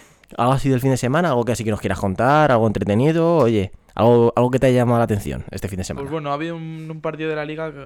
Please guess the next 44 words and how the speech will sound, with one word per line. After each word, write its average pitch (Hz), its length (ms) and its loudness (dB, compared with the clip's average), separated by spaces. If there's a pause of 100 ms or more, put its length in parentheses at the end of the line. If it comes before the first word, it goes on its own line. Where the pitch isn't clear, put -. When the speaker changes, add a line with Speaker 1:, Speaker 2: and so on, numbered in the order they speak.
Speaker 2:
algo 143 260 -10
que, 123 760 -12 (120)
que 131 80 -10
hay 131 80 -8
que 127 100 -8
reflejar, 120 600 -10
¿no? 135 180 -14
En, 131 160 -18
en 123 140 -18
ese 131 160 -12
Villarreal-Almería 123 840 -6
que 127 300 -18 (720)
Speaker 1:
Lo 98 140 -2
de 95 80 -2
la 90 100 -4
camiseta, 87 460 -4
¿verdad? 73 260 -8
Speaker 2:
Lo 131 80 -8
de 127 60 -6
la 120 60 -8
camiseta, 120 300 -14
que 123 80 -12
bueno. 127 280 -14
Speaker 1:
Venga, 101 240 -4
sí, - 160 -8
antes 110 200 -2
de 123 60 0
entrar 117 220 0
en 110 80 0
materia, 87 320 -4
¿qué 95 100 -6
te 101 80 -4
parece 101 260 -4
a - 40 -12
ti 87 100 -6
eso? - 240 -16 (520)
Speaker 2:
Hombre, 143 340 -14 (880)
creo 160 280 -2
que, 147 1040 -4
mm, - 1400 -20
quitarte 131 340 -8
una 147 120 -8
camiseta 143 680 -6
en 113 540 -12